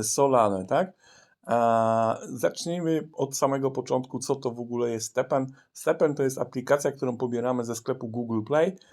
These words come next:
mm, i dzięki niej, mm, możemy kupić sobie swoje buty i, e, możemy, e, dzięki chodzeniu,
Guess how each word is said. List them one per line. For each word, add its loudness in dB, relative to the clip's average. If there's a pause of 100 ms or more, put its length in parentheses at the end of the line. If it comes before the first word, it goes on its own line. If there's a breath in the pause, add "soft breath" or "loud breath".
(340 soft breath)
mm, 0 (120)
i -2
dzięki -2
niej, 0 (160)
mm, -4
możemy 2 (200)
kupić -6
sobie -2
swoje 0
buty 0 (340)
i, -4 (240)
e, 0
możemy, -2 (100)
e, 0
dzięki -4
chodzeniu, 0